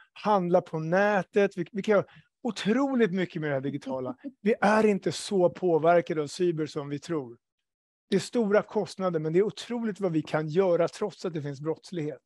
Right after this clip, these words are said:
Speaker 2: <laughs>
Speaker 1: Det är rätt otroligt när jag tänker på det. Mina barn förstår inte att jag kan uppskatta det, för de tar det för givet.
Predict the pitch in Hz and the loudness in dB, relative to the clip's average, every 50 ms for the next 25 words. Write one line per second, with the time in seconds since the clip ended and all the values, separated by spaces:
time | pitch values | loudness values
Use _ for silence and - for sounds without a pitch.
0 | _ _ _ _ _ 240 - 294 254 _ 285 285 - _ _ _ _ _ _ 226 | _ _ _ _ _ -14 -12 -12 -12 _ -14 -14 -14 _ _ _ _ _ _ -4
1 | _ 180 190 190 175 151 - 180 160 - - 196 202 185 160 143 139 - 160 156 | _ 4 4 4 4 2 0 -6 -6 -2 0 0 0 0 -2 -4 -2 0 -2 0
2 | 147 - 175 175 165 175 135 147 139 123 113 123 - _ _ _ 262 247 - - | 0 0 -2 -2 -2 -6 -8 -8 -10 -10 -10 -12 -14 _ _ _ -10 -10 -10 -12
3 | - - - 185 190 202 196 214 214 202 214 214 - - 220 214 220 214 202 180 | -14 -8 -4 0 0 4 4 4 2 2 0 -4 0 2 4 6 6 6 6 6
4 | 165 185 170 170 170 160 165 175 170 151 - - 208 185 - 180 147 165 175 160 | 4 2 2 4 0 0 0 -2 -2 -2 0 0 0 0 0 0 -2 -2 -2 -2
5 | 180 180 165 139 170 170 165 160 156 175 151 131 | -2 -2 -2 -2 0 2 2 2 2 0 -2 -2